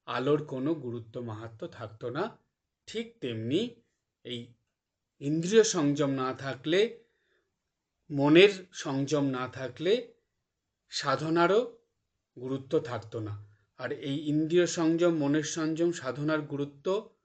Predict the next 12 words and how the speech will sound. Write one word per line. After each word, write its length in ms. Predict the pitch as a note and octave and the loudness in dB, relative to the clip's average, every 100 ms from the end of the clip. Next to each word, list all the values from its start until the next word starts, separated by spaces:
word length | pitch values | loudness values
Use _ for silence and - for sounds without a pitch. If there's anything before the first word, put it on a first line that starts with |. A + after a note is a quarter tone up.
| _ _ - | _ _ -8
প্রকাশ 300 | - F#3 G3 - | -2 2 2 4
করার 320 | F#3 C#3+ C3 | 4 4 2
জন্যই, 420 | A#2 A#2 A#2+ E3+ A3+ - _ _ _ _ | -4 -4 -2 -2 -2 -8 _ _ _ _
মাহাত্ম্য 560 | C#3 C3 D3 F3 - A#3 | -8 -6 -2 -4 -2 -4
প্রকাশ 420 | - D3+ - F3+ - - - _ | -2 -2 0 0 -2 -8 -14 _
করার 320 | C#3 C3+ C3+ A#2+ | -4 0 0 -2
জন্যই 440 | C3 A#2 B2+ F#3+ B3 - _ _ _ _ _ _ | -6 -4 0 0 0 -12 _ _ _ _ _ _
এই 140 | C3 C3 - _ _ _ | -12 -12 -16 _ _ _
ভগবানের 640 | B2 B2 C#3 D3 D3+ E3 D#3 | -14 -4 0 2 2 2 2
লীলায় 440 | B2+ A#2+ C#3 A3 A#3+ - _ _ - | -2 -2 0 0 -2 -12 _ _ -10
কামনা 440 | B2+ B2+ C3 D3 C#3+ | -8 -4 -2 -2 -2
বাসনা 520 | A#2 A2 D3 C#3+ | -4 -6 -4 0